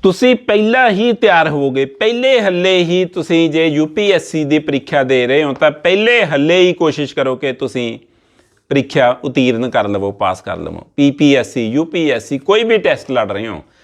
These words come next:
ਕੋਸ਼ਿਸ਼ ਤੁਹਾਡੀ ਇਹ ਹੈ ਕਿ, ਕੋਸ਼ਿਸ਼ ਨਹੀਂ, ਤੁਹਾਡਾ, ਤੁਹਾਨੂੰ ਭਰੋਸਾ, ਤੁਹਾਨੂੰ ਆਪਦੇ ਆਪ 'ਤੇ ਯਕੀਨ, ਅਤੇ ultimately ਜਦੋਂ ਤੁਸੀਂ ਬਹਿੰਦੇ ਹੋ ਪ੍ਰੀਖਿਆ ਦੇ ਵਿੱਚ, ਤੁਹਾਡਾ ਦਿਮਾਗ ਇਸ ਤਰੀਕੇ ਨਾਲ ਚੱਲਦਾ ਹੈ ਕਿ ਮੈਂ ਜਿੱਤਿਆ ਤਾਂ ਹਾਂ,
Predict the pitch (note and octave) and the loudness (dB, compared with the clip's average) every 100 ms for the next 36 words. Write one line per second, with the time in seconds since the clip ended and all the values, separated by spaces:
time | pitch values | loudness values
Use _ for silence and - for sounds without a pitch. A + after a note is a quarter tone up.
0 | _ _ _ D3+ D#3+ G3+ G3 - G#3+ F3 | _ _ _ 0 2 2 0 2 0 2
1 | E3 E3+ G3+ G3+ F#3+ G#3+ A3 - _ - | 0 2 2 2 2 0 -2 -10 _ 2
2 | F#3+ G3 A3+ A3+ A3+ D#3 G#2 - _ _ | 2 2 0 0 0 -2 -4 -16 _ _
3 | - G#3 F3+ F#3 G3+ G#3+ - G#3+ G3+ G#3 | 0 2 4 2 2 0 0 2 2 0
4 | G3+ A3+ G#3 - E3+ C#3+ G#3 G3+ F#3+ F3 | -2 0 0 0 0 0 0 -2 0 0
5 | D#3+ F3+ F3+ F#3+ D#3 D#3 F3 E3+ B2 F2 | 2 0 2 0 0 0 4 4 2 -4
6 | - _ _ E3 D#3+ A#3+ - - _ _ | -16 _ _ -4 2 2 0 -12 _ _
7 | _ _ _ _ _ _ - F3 E3+ A#3+ | _ _ _ _ _ _ -2 -2 2 2
8 | A3+ G#3+ G#3 A#3 G#3+ E3+ F3+ F#3+ F#3 G#3 | 4 2 2 2 2 0 0 -4 -2 -2
9 | C#3 C#3+ E3+ A#3 A#3 F#3 E3 D#3 E3 E3 | 0 0 2 2 2 0 -2 0 0 0
10 | E3 G3 A3+ F#3 E3 E3 E3+ F#3 G#3 F3+ | 0 0 0 2 0 0 0 0 -2 0
11 | A3+ G#3+ G3+ G3+ F#3+ F3 D3+ D#3 E3+ E3+ | 2 2 2 2 0 2 0 2 2 2
12 | A3 - - _ - C#3+ F3+ F3+ D3 D3+ | -2 -6 -20 _ -4 0 2 2 0 -2
13 | - F3+ F#3 F#3 G3+ F3 D#3+ F#3 B2+ | 0 4 4 2 -2 -2 0 0 -2